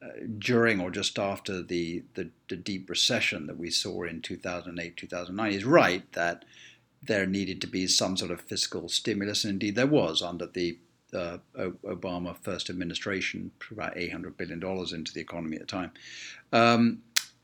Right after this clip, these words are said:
I, I think since then the, he hasn't, he hasn't mentioned it again, and I, and I don't really see where a, a big economic stimulus is gonna go at this point.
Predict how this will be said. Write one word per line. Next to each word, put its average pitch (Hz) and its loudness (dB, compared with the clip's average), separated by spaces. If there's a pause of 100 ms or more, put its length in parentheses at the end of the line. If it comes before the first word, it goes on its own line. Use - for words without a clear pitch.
(540)
I, 147 8
I 156 12
think 165 8
since - 12
then 135 12
the, 131 10
he 131 6
hasn't, 101 6
he 117 6
hasn't 101 4
mentioned 92 -4
it 90 -2
again, 104 2
and 104 2
I, 101 6
and 110 2
I 113 4
don't 135 8 (300)
really 120 8
see 123 8
where 107 6 (760)
a, 110 2
a 117 2
big 123 6
economic 117 4
stimulus 131 6
is 101 0
gonna 113 -2
go 139 8
at 92 4
this - 2
point. 78 -6